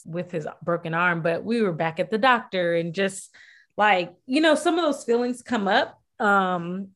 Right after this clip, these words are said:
like, triggers. Um, and, you know, for me, I, I had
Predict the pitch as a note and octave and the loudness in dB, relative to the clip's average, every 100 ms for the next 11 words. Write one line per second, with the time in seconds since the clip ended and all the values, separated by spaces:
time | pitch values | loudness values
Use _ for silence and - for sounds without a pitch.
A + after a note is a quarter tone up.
0 | - G3+ G3+ - A#3+ A3 C#4 E4 F4 - | -2 0 0 4 4 6 4 4 -2 -14
1 | - - F#3+ F#3 E3 D#3+ D#3 F3 _ - | -16 -2 2 2 0 -4 -8 -14 _ -20
2 | - - _ - G#3+ A3+ A3+ G3+ F#3 F#3+ | -20 -20 _ 0 4 6 6 6 4 0
3 | F3+ F3 A3 G#3+ F3+ E3+ E3 D#3+ - _ | -2 0 0 0 -2 -6 -8 -10 -14 _
4 | _ - E3 E3 - _ _ _ _ - | _ -2 0 0 -6 _ _ _ _ 0
5 | F3+ F#3+ G3+ F#3+ F3+ | 2 4 4 2 2